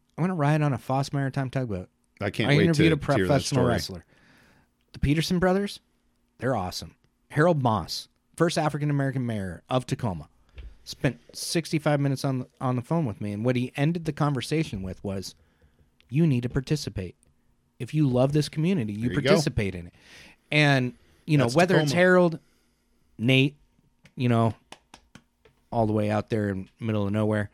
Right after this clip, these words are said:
Speaker 2: <laughs>
Speaker 1: Now,
Speaker 2: He
Speaker 1: um,
Speaker 2: still participates over here, though.
Speaker 1: you know, I, I always joke with him, like, if
Speaker 2: Remotely.
Speaker 1: it wasn't
Speaker 2: Yeah.
Speaker 1: because of Nate and Casey, like, Nate and Casey were kinda twofold who convinced me that I can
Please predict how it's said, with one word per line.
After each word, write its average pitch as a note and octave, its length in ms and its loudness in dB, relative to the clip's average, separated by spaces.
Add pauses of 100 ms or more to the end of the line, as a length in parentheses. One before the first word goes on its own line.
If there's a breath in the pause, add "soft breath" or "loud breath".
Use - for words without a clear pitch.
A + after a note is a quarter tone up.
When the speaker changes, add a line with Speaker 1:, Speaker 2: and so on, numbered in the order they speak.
(140)
Speaker 2:
<laughs> D3 240 0
Speaker 1:
Now, A#2 320 4
Speaker 2:
He C#3 80 -4
Speaker 1:
um, C#3+ 240 2
Speaker 2:
still G#2 240 0
participates A2 640 -4
over F#2 140 -6
here, F2 200 -6
though. E2+ 80 -6
Speaker 1:
you D#3 80 6
know, C#3 80 6
I, C#3+ 180 2
I C3+ 200 2
always C3+ 180 2
joke C#3+ 240 2
with B2 120 -4
him, A#2 200 0
like, A2 180 2
if - 40 -4
Speaker 2:
Remotely. A#2 140 0
Speaker 1:
it B2+ 80 0
wasn't C3 240 2
Speaker 2:
Yeah. C3+ 80 0
Speaker 1:
because B2+ 180 0
of A2+ 80 -2
Nate A#2 320 -2 (160)
and A2 220 -6
Casey, A2 320 -4 (100)
like, G#2+ 200 -8 (280)
Nate D3 240 2
and C3+ 80 -6
Casey A2+ 400 -2
were G2 220 -6
kinda G#2 240 -6
twofold G#2 680 -4 (480 soft breath)
who B2+ 100 -4
convinced A2 420 -6
me G#2+ 100 -4
that F#2+ 160 -12 (960)
I A2 120 -8
can F#2+ 360 -8